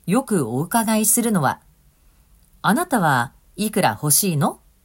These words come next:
ということです。通常のセオリーでは、競合がいくらだとか、お客様が支払えそうだからという調査から判断することが多いものです。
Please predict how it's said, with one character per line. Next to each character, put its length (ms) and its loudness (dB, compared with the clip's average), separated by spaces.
と 100 -2
い 120 2
う 60 -2
こ 140 -4
と 80 -6
で 100 -6
す。 220 -4
通 280 2
常 200 2
の 160 2
セ 160 4
オ 100 4
リ 160 2
ー 40 0
で 100 0
は、 220 -2
競 300 0
合 240 4
が 180 4
い 180 -2
く 120 -2
ら 100 2
だ 140 -4
と 100 -8
か、 240 -12
お 100 -2
客 180 -2
様 260 2
が 100 2
支 160 -2
払 280 4
え 40 0
そ 240 2
う 60 2
だ 120 0
か 120 -2
ら 100 0
と 120 -4
い 220 -6
う 40 -10
調 240 -2
査 160 0
か 80 -2
ら 80 -2
判 240 0
断 160 0
す 160 0
る 100 -4
こ 100 -4
と 120 -2
が 140 -4
多 140 0
い 120 0
も 100 -4
の 100 -10
で 120 -6
す。 160 -4